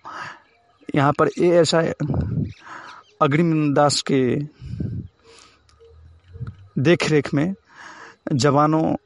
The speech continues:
मुस्तैदी से सभी को चेकी कर रहे हैं। वहीं नेपाल से किसी भी आदमी को नहीं आने दिया जा रहा है। जहाँ पर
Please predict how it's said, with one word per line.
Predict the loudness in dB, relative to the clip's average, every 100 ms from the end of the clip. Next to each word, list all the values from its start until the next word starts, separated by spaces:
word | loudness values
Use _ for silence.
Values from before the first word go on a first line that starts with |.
| _ _ -2
मुस्तैदी | 0 0 0 0 0
से | 0 -2
सभी | 0 0
को | 0 -2 -2 -6 _ _ -20 -20 -20 -20 _ _ -20 _ _ -2
चेकी | -2 0 0 -2 -2 -6 -6 _ -20 -2
कर | 2
रहे | 2 2
हैं। | 2 0
वहीं | 0 2 2 2
नेपाल | 0 2 2 2
से | 2 -2
किसी | -4 -4 -2 0 2
भी | 2 0 -2 -10 _ 0
आदमी | 2 2 0
को | 0
नहीं | 2 2 2 -2
आने | 0 0 2 2 0 -2 -8 -14 -20 -20 -6 0
दिया | 2 2
जा | 2
रहा | 2 2 2 2
है। | -2 -4 _ -10 -10 -18 -20 -20 _ _ -8 -8 -20 _ -2
जहाँ | 2 2 2
पर | 2 0 0